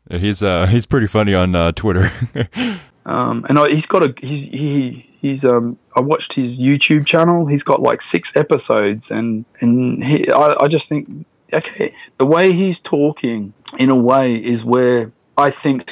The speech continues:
Speaker 2: some people would want Battlefront to be, because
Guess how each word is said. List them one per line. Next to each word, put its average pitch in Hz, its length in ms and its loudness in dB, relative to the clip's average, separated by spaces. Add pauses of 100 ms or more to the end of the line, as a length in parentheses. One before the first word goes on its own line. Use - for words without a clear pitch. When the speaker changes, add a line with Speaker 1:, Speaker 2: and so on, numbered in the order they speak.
(360)
Speaker 2:
some 143 320 0
people 139 600 -2
would 123 340 0
want 117 260 0
Battlefront 123 600 0
to 123 60 -14
be, 113 320 -2 (500)
because 120 260 -2